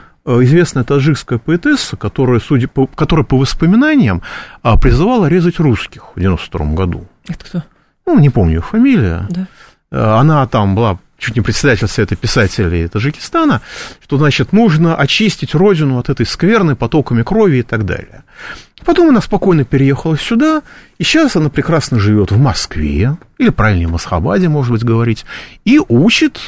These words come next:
Speaker 1: э, граждан России, как пр-, как, что нужно, э, хорошо относиться к таким, как она. А то вы все некорректны, нехорошие, плохие вы здесь все.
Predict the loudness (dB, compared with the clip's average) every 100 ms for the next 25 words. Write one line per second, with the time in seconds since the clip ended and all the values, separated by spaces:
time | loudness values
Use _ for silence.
0 | -6 -2 0 2 0 0 0 -2 0 0
1 | 0 -2 -4 -4 -6 -2 2 2 2 -2
2 | -18 -4 -4 -2 -4 -6 -4 -6 -4 0
3 | 2 4 4 4 2 0 -8 -16 -4 0
4 | 2 0 -2 -2 -2 -2 0 0 0 -2
5 | -4 -4 -2 -2 -2 0 2 0 -6 _
6 | _ _ _ _ _ _ _ _ _ _
7 | -8 0 2 2 2 0 2 2 2 2
8 | 0 0 -2 -4 -4 -4 -2 -4 -4 -4
9 | -6 -8 -8 -8 -6 -2 0 2 0 -4
10 | -14